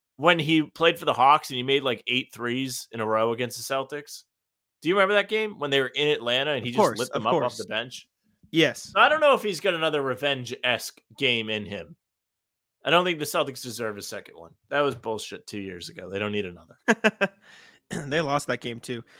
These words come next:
Speaker 2: Uh, also, we've talked about this before. I really don't think the Wizards are gonna be as bad as a lot of people anticipate them being. Am I crazy?
Speaker 1: Mm, I, I
Speaker 2: They're
Speaker 1: think it
Speaker 2: not
Speaker 1: go either
Speaker 2: bad.
Speaker 1: way.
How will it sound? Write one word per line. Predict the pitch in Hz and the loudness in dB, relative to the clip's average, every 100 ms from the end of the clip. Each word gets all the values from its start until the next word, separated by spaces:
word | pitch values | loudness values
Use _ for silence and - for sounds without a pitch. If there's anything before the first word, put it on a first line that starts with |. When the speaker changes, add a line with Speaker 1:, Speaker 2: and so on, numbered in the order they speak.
| - - | -20 6
Speaker 2:
Uh, | 165 170 - | 10 10 10
also, | 220 233 190 | 6 6 2
we've | 208 - | 0 -2
talked | 240 214 | -2 0
about | 208 202 | -2 -4
this | 180 | -8
before. | 170 180 143 - _ _ _ | -6 -4 -4 -8 _ _ _
I | - | -4
really | 156 180 359 349 | -4 -4 -6 0
don't | 151 180 | 0 0
think | 180 175 | -2 -2
the | |
Wizards | 127 165 135 - | -2 -4 -6 -8
are | 110 | -8
gonna | 117 | -6
be | 113 | -6
as | 117 | -6
bad | 113 85 | -6 -4
as | 120 - | -4 -6
a | |
lot | 139 151 | -6 -6
of | |
people | 156 135 135 | -6 -6 -8
anticipate | 127 123 135 120 | -10 -12 -12 -14
them | 123 | -12
being. | 123 123 | -12 -10
Am | 165 | -6
I | 165 | -6
crazy? | 165 165 - 160 | -6 -6 -6 -8
Speaker 1:
Mm, | 165 - _ _ _ _ _ _ _ | -10 -14 _ _ _ _ _ _ _
I, | 208 226 - | 2 4 4
I | 165 196 | 8 8
Speaker 2:
They're | 208 220 | 8 6
Speaker 1:
think | 165 | 4
it | |
Speaker 2:
not | 131 | 4
Speaker 1:
go | 120 107 | 4 4
either | 104 | 2
Speaker 2:
bad. | 92 | 0
Speaker 1:
way. | 98 107 107 104 110 | 0 2 2 0 -2